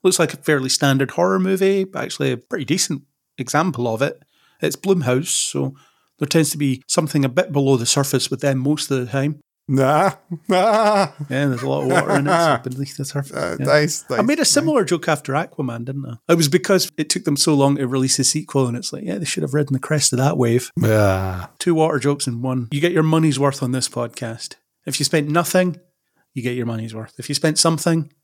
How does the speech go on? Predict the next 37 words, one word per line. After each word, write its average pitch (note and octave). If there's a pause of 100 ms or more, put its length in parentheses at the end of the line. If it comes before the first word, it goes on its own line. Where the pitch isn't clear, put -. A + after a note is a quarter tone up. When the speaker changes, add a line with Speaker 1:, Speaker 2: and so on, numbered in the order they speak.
(380)
Speaker 1:
you C3
got -
two C3+
jokes B2
for A#2+
the A2+
price A#2+
of A2+
one. A2+ (100)
Speaker 2:
Yeah, G2+
no G#2+
refunds. A2 (180)
Speaker 1:
Yeah, C#3+ (140)
no D3+
refunds. C3 (440)
Just, - (420)
you C3
can B2+
withdraw B2+
your B2
support B2+
at B2
any B2
time, A2
I -
suppose. -
<laughs> -
It -
looks C#4
pretty A3
creepy. F#3+
There's F3
a E3
lot D#3+
of C#3
jump C#3+
scares, C#3+